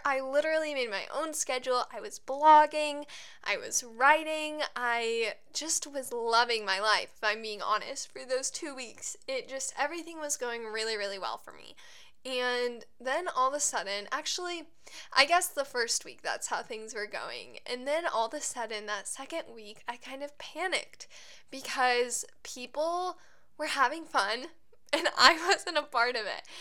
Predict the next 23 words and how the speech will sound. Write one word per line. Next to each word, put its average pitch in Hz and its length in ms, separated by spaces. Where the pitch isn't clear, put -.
And 240 600
when 262 160
I 262 100
say 285 640
people 233 240
were 226 140
having 240 280
fun, 240 220
I 208 80
mean 214 280
students 208 720
back - 320
at - 160
college - 640
were 214 160
having 220 340
fun. - 400
And 233 400
I 240 200
was, 247 240
you 254 100
know, 240 240
looking 294 540